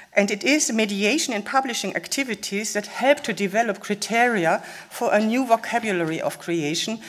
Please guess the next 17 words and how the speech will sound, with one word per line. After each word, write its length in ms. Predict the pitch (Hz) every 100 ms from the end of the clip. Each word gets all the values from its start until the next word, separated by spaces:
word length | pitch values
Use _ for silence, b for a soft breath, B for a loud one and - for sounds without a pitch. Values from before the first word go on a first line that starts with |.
| B B
and 100 | 202
to 100 | 214
imagine 460 | 208 220 277 277 220
and 160 | 185 190
to 120 | -
actually 520 | 214 214 - 208 202
constitute 640 | 202 247 247 185 - 175 165
the 100 | 156
modern 320 | 143 135 139
movement. 520 | 135 123 127 113 - B B B B
And 100 | 202
it 100 | 208
was 160 | 208
not 220 | 226 262 -
a 40 |
linear 360 | 208 285 240 143
process. 840 | - 131 - - 113 - - -